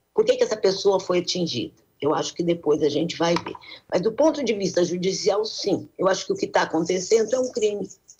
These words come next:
É um crime comum. As pe-, o que incentiva o negacionismo, porque tem gente que acredita, tem médico que morre porque acredita.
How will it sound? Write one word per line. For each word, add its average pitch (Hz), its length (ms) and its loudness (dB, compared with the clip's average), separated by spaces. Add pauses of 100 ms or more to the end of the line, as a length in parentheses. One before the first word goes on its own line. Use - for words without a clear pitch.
(260)
É 240 80 2
um 247 60 4
crime 247 220 2
comum. 254 360 2 (1120)
As - 140 2
pe-, 415 260 4
o - 140 0
que 294 140 6
incentiva 220 880 4
o 156 120 4
negacionismo, 170 680 4
porque 214 240 2
tem 262 160 2
gente 277 200 2
que 302 100 -2
acredita, 277 640 -2 (220)
tem 220 160 4
médico 247 440 2
que 294 140 -2
morre 254 440 2 (120)
porque - 200 -6
acredita. - 440 -6